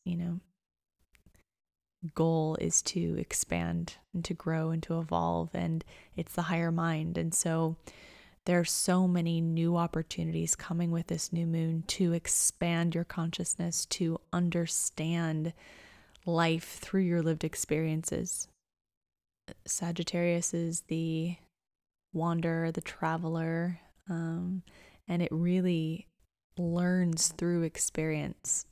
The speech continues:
And so with the experiences that are, that you're feeling, that are occurring on the physical plane for you right now, there's medicine in that. And that's the teaching of Sagittarius, is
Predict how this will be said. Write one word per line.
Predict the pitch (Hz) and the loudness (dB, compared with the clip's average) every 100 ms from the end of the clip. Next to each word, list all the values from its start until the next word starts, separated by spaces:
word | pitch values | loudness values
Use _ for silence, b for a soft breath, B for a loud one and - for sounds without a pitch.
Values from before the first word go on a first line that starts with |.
| - | -4
And | 156 165 | -4 -2
so | - 160 156 151 160 B B B B B B _ _ | 0 2 2 2 0 B B B B B B _ _
with | 170 180 190 | 4 6 4
the | - 175 170 | 2 4 4
experiences | - - - 165 165 156 - 160 - | 2 0 2 2 2 0 -2 -2 0
that | 156 | 0
are, | 151 156 - _ _ - | 0 -2 -6 _ _ -6
that | 175 | -2
you're | 165 165 160 - - _ _ | 2 2 0 -4 -12 _ _
feeling, | - - 175 170 160 156 160 - | -20 0 2 2 2 -2 -4 -2
that | 165 | 0
are | 160 156 | 0 -2
occurring | - - 185 170 160 | -6 -2 2 4 2
on | 156 | 2
the | 165 | 0
physical | 156 160 160 156 | 0 -2 -2 -4
plane | - 156 156 | -2 -2 -2
for | - | -2
you | 156 160 | 0 2
right | 156 - | 0 0
now, | 165 160 165 160 | 0 0 2 0
there's | 165 165 170 | 0 0 2
medicine | 170 156 156 160 170 - 160 | 0 0 0 0 -2 -2 -2
in | - | -2
that. | - 160 - | -2 -4 -4
And | 170 165 | -4 0
that's | 165 165 - | 2 0 -2
the | 156 | -4
teaching | - 165 - 151 | -4 -6 -4 -4
of | 151 151 | -4 -4
Sagittarius, | - 151 - - 202 180 160 - | -4 -4 -6 -4 0 2 0 0
is | 156 | -2